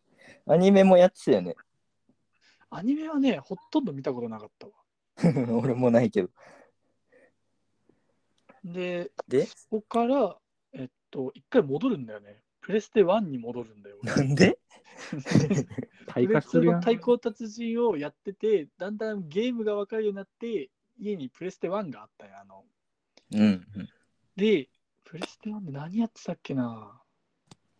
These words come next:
Speaker 2: プレステワンでなんかよくわからんレーシングゲームをやってた。
Speaker 1: ええ。
Speaker 2: そうそう。で、で、まあ、そこからは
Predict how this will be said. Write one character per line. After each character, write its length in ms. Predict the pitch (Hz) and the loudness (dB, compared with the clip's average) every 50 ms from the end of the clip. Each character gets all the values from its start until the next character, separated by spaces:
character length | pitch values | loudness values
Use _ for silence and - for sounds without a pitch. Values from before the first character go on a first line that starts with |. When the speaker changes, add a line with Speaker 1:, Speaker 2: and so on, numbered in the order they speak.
| _ _ | _ _
Speaker 2:
プ 100 | - - 185 | -4 -2 -2
レ 60 | 202 | -2
ス 120 | - - _ | -2 -4 _
テ 200 | - 220 220 220 | 2 2 4 4
ワ 160 | 220 220 220 | 4 2 0
ン 100 | 202 170 | 0 2
で 100 | 135 135 | 2 2
な 60 | 127 131 | 2 2
ん 100 | 131 - | 0 0
か 120 | - 110 | -4 -4
よ 180 | 107 131 175 190 | -2 -2 -2 4
く 100 | 190 160 | 6 6
わ 120 | 143 135 | 6 6
か 120 | 139 147 | 4 0
ら 100 | 160 165 | 0 0
ん 160 | 147 127 110 107 _ _ | -2 -4 -8 -10 _ _
レ 80 | 123 123 | -6 -6
ー 40 | 135 | -6
シ 160 | - - 180 | -6 -8 -10
ン 60 | 180 | -10
グ 100 | 180 175 | -8 -4
ゲ 160 | 165 190 180 | -2 -2 -2
ー 40 | 165 | -2
ム 80 | 127 107 | -4 -8
を 20 | |
や 80 | 101 - | -12 -16
っ 20 | |
て 140 | _ _ _ | _ _ _
た。 80 | _ _ _ _ _ _ _ _ _ _ _ _ _ _ _ - 113 110 | _ _ _ _ _ _ _ _ _ _ _ _ _ _ _ -6 -4 -2
Speaker 1:
え 160 | 110 107 104 | 0 0 0
え。 160 | 101 104 107 _ _ _ _ _ _ _ _ - - _ _ _ _ _ _ _ _ _ | -2 -4 -10 _ _ _ _ _ _ _ _ -18 -18 _ _ _ _ _ _ _ _ _
Speaker 2:
そ 80 | - - | -20 -20
う 40 | - | -20
そ 120 | _ _ _ _ _ _ _ - | _ _ _ _ _ _ _ -6
う。 40 | 202 | -2
で、 220 | 254 277 190 - - _ _ _ _ _ _ _ _ _ _ _ _ _ _ _ _ _ _ _ _ _ _ _ _ _ _ - | -2 -2 -2 -2 -6 _ _ _ _ _ _ _ _ _ _ _ _ _ _ _ _ _ _ _ _ _ _ _ _ _ _ -4
で、 100 | 196 208 | -2 0
ま 160 | 220 220 165 | 0 0 -2
あ、 40 | 127 | -2
そ 120 | - - 139 | -4 -10 -12
こ 100 | 147 147 | -10 -8
か 100 | 180 170 | -6 -4
ら 80 | 160 | -4
は 160 | 131 110 101 | -4 -6 -8